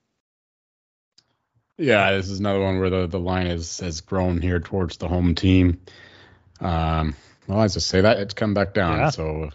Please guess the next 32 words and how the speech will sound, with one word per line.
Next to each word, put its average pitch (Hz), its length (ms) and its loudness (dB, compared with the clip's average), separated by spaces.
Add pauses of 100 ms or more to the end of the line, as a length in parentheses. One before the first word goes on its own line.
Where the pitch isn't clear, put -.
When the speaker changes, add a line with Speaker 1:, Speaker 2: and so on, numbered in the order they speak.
(180)
Speaker 1:
yeah, 85 200 -6
<laughs> - 20 -8
Flyers 92 460 0
minus 90 200 -4
one 90 120 -6
fifty 92 280 -8
now. 90 320 -2 (720)
Uh, 113 420 6
my 113 160 4
ni-, 131 260 6
my 117 160 0
line 127 240 6
is, 104 300 -4
uh, 95 140 -2
Flyers 107 360 2 (200)
minus 104 260 -2
one 98 100 -8
thirty, 107 380 0
so 98 160 -8
big 101 220 -4
surprise 90 500 -4
here. 90 260 -6
Uh, 82 220 -4
it 80 60 -8
does 87 140 -12
not 87 180 -10
favor 85 320 -8
the, 82 400 -8
uh, 80 180 -4
Philly 90 340 -6
Speaker 2:
<laughs> - 20 -2
Speaker 1:
team. 87 540 -4